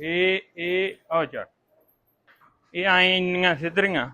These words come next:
ਮੱਥਾ ਤਾਂ ਇਹਨਾਂ 'ਚ ਬਹੁਤ ਮਾਰਨਾ ਪੈਂਦਾ ਭਰਾਵੋ, ਕੀ ਕਰਿਆ ਜਾਵੇ। ਸਿੱਖਦੀਆਂ ਨਹੀਂ, ਆਖੇ ਨਹੀਂ ਲੱਗਦੀਆਂ ਮੇਰੇ, ਆਖੇ ਘੱਟ ਲੱਗਦੀਆਂ, ਬਹੁਤ ਮੱਥਾ ਮਾਰਦਾ। ਪੱਠੇ ਵੀ ਥੱਲੇ ਡੋਲਣੇ ਆ ਹਜੇ ਅਸੀਂ।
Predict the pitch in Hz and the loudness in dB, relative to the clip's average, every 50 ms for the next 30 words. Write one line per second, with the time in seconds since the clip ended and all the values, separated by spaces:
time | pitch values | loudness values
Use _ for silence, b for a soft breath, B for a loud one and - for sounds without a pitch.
0 | _ - 156 156 - - - 190 190 202 202 208 214 220 233 226 233 208 175 175 | _ -2 -2 -2 0 4 6 6 6 6 2 0 0 -2 -4 -4 -4 0 4 6
1 | 196 220 226 233 233 226 220 208 190 185 180 180 185 185 180 175 170 160 156 160 | 6 6 6 6 4 4 4 4 6 6 4 4 2 -2 -2 -2 -4 0 4 4
2 | 175 170 - 190 190 175 147 143 170 156 _ _ _ _ _ _ _ _ _ _ | 4 4 4 4 4 4 4 2 -2 -4 _ _ _ _ _ _ _ _ _ _
3 | _ _ _ _ _ _ - _ _ - 180 185 180 - 180 175 175 175 170 170 | _ _ _ _ _ _ -20 _ _ -10 -10 -8 -2 0 2 4 6 6 6 8
4 | 175 165 160 160 156 - - _ _ _ _ _ _ _ _ - 180 165 160 - | 8 6 6 4 -2 -8 -14 _ _ _ _ _ _ _ _ -2 -2 -2 -2 -2
5 | 175 180 208 208 208 208 196 196 220 240 247 240 226 214 214 - - 220 214 220 | -6 -4 0 2 4 4 4 4 2 2 4 6 6 6 4 2 -4 -6 -4 -2
6 | 233 233 226 226 220 208 214 220 214 220 214 214 214 208 202 190 196 - - 202 | 0 2 4 4 2 0 -2 -8 -8 -8 -4 -2 0 2 2 0 0 -2 -2 -2
7 | 196 185 175 139 - _ _ _ _ _ _ _ _ _ _ _ _ _ _ _ | -2 -2 -2 -6 -10 _ _ _ _ _ _ _ _ _ _ _ _ _ _ _
8 | _ _ _ _ _ _ _ - 180 170 160 - 160 180 185 180 170 165 165 165 | _ _ _ _ _ _ _ 4 4 4 4 4 4 6 8 8 8 6 4 0
9 | 185 202 208 196 175 156 160 156 156 165 185 202 208 190 190 190 185 175 - 185 | 0 2 2 0 0 -4 -10 -4 0 2 4 4 2 2 -2 -6 -8 -6 -2 -2
10 | 175 170 170 170 165 160 156 151 151 151 147 143 _ - 175 - - 208 202 208 | -2 -2 0 0 0 2 2 0 0 -4 -6 -8 _ -6 -6 -4 2 2 2 2
11 | 220 208 180 190 185 180 185 180 170 170 180 190 202 196 190 185 175 165 151 160 | 2 0 -2 -2 -2 -2 -4 -4 -4 -4 -4 -4 -4 -6 -4 -4 -4 -4 -4 -4
12 | 147 147 143 135 131 _ 123 | -4 -4 -4 -6 -6 _ _